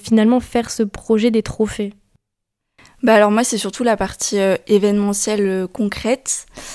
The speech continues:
Speaker 2: euh, parce que, ben, on va ré-, réellement réaliser l'événement. Et, euh, donc c'est vraiment, euh, la mise en pratique des compétences qu'on a, qu'on acquiert, euh, dans notre parcours, euh, stratégie de marque événementielle, euh, qui m'a plu. Et puis surtout, euh, l'ampleur du projet,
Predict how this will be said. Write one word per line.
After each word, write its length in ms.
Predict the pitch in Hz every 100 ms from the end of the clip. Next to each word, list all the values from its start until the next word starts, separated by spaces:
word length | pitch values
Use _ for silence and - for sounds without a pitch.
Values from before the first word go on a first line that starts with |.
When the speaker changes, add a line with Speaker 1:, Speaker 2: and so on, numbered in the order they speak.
| - - -
Speaker 2:
euh, 320 | 202 196 190
parce 260 | 185 190 -
que, 60 | 190
ben, 200 | 180 175
on 220 | 175 170
va 240 | 170 170
ré-, 200 | 165 170 - -
réellement 540 | 214 220 180 180 185
réaliser 500 | 190 226 220 214 190
l'événement. 540 | 185 180 185 190 233 - -
Et, 180 | - 202
euh, 180 | 196 190
donc 200 | 185 196
c'est 120 | -
vraiment, 420 | 196 196 226 233
euh, 240 | 208 196 196
la 280 | 196 190 185 - -
mise 240 | 214 226
en 80 | 233
pratique 360 | 226 226 233 214
des 100 | 202
compétences 420 | 208 208 202 220
qu'on 220 | - 202
a, 320 | 190 190 185 180 -
qu'on 240 | - 196
acquiert, 440 | 196 196 - 214 202
euh, 180 | 190 185
dans 320 | 190 190 185
notre 300 | 190 185 -
parcours, 480 | 196 196 - 196 190
euh, 180 | 185
stratégie 420 | 185 - 196 196 190
de 80 |
marque 220 | 196 196 233
événementielle, 640 | 185 185 190 - 233 277 - - - - - -
euh, 200 | 202 190
qui 180 | 185 -
m'a 140 | 180
plu. 320 | 180 240 277 - - - -
Et 100 | 214
puis 120 | 202
surtout, 360 | 208 196 240
euh, 180 | 247 214
l'ampleur 460 | 202 202 208 247 240
du 100 | 202
projet, 500 | - 214 208 233